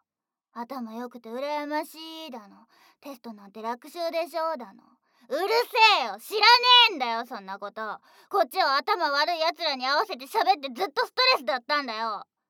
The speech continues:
頼んでもねえのに喋りかけてきて、知りたくもねえのに連絡先渡してきて、鬱陶しかったんだよ。だから言ってやったんだよ。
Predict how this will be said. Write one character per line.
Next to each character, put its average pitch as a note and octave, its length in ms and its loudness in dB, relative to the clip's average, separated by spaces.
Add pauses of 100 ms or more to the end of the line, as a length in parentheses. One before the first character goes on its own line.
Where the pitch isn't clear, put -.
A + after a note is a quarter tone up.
(100)
頼 C#4+ 360 -4
ん - 20 -10
で B3 120 -6
も A3+ 120 -10
ね A#3 200 -6
え A#3+ 40 -4
の A#3 140 -12
に A3 100 -18
喋 B3 280 -4
り A#3+ 100 -8
か C4 100 -8
け A3+ 100 -12
て - 120 -20
き - 80 -20
て、 A3 100 -20 (380)
知 - 180 -4
り G#4 140 -4
た G#4+ 140 6
く D#4+ 100 -8
も C4+ 120 -6
ね D4+ 100 -4 (100)
え - 20 -2
の D4 100 -8
に B3 140 -10
連 D#4+ 160 2
絡 D#4+ 220 -2
先 D#4 240 -8
渡 E4 240 0
し - 80 -8
て E4 80 0
き D4+ 120 -6
て、 D#4 100 -6
鬱 - 100 -6 (320)
陶 B4 280 2 (140)
し - 60 -18
か D#5+ 180 6
っ - 40 -18
た D4 140 -2
ん C4+ 40 -12
だ B3 100 -4
よ。 C#4 260 0 (460)
だ G4+ 160 4
か D#4 160 0
ら A#3+ 120 -4
言 D4 100 -10
っ B3 40 -20
て F#4+ 100 0
や F4 100 2
っ - 100 -8
た F#4 160 4
ん D4 60 -10
だ A#3+ 80 -8
よ。 A#3+ 260 -8